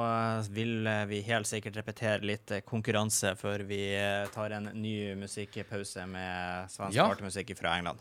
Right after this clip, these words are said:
Speaker 2: Vi snakket jo om, eh, farta til F seksten, og det samme gjorde vel Marius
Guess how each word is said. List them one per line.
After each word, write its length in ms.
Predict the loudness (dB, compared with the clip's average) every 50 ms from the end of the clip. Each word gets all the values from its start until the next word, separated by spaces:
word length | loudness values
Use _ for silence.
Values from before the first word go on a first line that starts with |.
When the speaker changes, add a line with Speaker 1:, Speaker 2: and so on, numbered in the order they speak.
| -8 -4
Speaker 2:
Vi 120 | -2 0
snakket 320 | 0 0 0 2 2 2 2
jo 140 | 4 4 2
om, 200 | 2 2 4 4
eh, 420 | 4 4 4 4 4 4 2 0
farta 400 | 2 4 4 4 4 6 4 4
til 240 | 4 4 4 4 4 4
F 160 | 2 2 2 2
seksten, 760 | 2 4 6 6 6 6 6 4 2 2 0 0 -2 -4 -4 -2
og 120 | -2 0
det 100 | 2 2
samme 340 | 4 4 4 4 4 2 2
gjorde 340 | 2 2 2 2 0 0 2
vel 520 | 2 2 2 2 2 0 0 0 -2 -2
Marius 640 | -2 0 0 2 2 2 2 0 0 0 -2 -2 -4